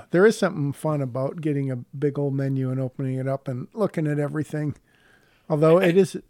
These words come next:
Speaker 1: it's sort of annoying now that everything is rounded off to the dollar. They don't even have cents anymore, most of the places.
Speaker 2: Literally, they don't have cents
Speaker 1: <laughs>
Speaker 2: with,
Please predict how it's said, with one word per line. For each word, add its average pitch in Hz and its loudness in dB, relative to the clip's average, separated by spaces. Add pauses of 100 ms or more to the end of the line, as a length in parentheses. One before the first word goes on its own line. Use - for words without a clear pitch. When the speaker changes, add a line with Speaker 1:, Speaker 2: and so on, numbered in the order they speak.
(140)
Speaker 1:
it's 160 -4
sort 185 4
of 151 2
annoying 160 2
now 151 0
that 135 -4
everything 147 -2
is 131 -4
rounded 139 -2
off 139 -4
to 151 -2
the 127 -4
dollar. 131 -4
They 151 0
don't 143 0
even 135 -2
have 127 -4
cents 143 -6
anymore, 143 -6
most 151 -4
of 147 -8
the - -6
places. 156 -8 (840)
Speaker 2:
Literally, 139 -4
they 135 -6
don't 127 -10
have 120 -12
cents 117 -8 (100)
Speaker 1:
<laughs> - -16 (280)
Speaker 2:
with, 139 -6